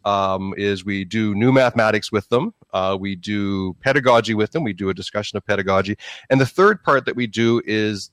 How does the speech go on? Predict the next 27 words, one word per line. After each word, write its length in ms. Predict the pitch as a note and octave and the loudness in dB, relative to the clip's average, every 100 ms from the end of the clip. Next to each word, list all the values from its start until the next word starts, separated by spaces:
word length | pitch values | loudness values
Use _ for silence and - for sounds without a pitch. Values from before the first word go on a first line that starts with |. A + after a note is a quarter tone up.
| - | -12
developing 680 | A2 D3+ F#3 D#3 C#3 B2+ B2 | 0 4 4 4 0 -2 -2
a 120 | A2 | -2
resource 720 | G#2+ G#2+ C#3+ C#3+ A2+ G#2 G2+ - | -2 -2 -2 0 2 4 2 -2
for 280 | - A#2 - | -4 -2 2
other 240 | A#2+ A#2+ | 2 2
teachers. 480 | - A#2 - - - - - _ | -2 -6 -6 -10 -14 -20 -20 _
Um, 300 | G#2 G#2+ G#2+ | 2 4 4
not 260 | A#2 C#3 - | 4 4 2
something 300 | - C#3 C#3+ | 0 0 0
that 140 | B2 | -2
they 80 | A#2+ | 0
use 340 | A#2+ B2 B2 A2+ | 2 2 2 0
specifically 540 | - - B2 - A2+ | -6 -6 -4 -2 -2
in 80 | G#2 | 0
their 100 | G2+ | -2
classroom, 680 | - A#2 C3+ - F3 B3 - | 0 0 0 -2 -4 -4 -8
but 120 | - | -6
something 260 | C#3 C3 | -2 0
that 120 | C3 A2+ | -2 -2
they 60 | |
have 140 | A#2 A#2 | -4 -6
to 100 | A2+ | -12
push 320 | - E3 - | -4 -2 2
out 180 | C3+ - | 2 2
into 160 | A#2+ | -4
the 80 | A2 | -6
community 680 | F#2+ - F3 D#3+ A#2+ A2+ | -8 -4 0 0 0 0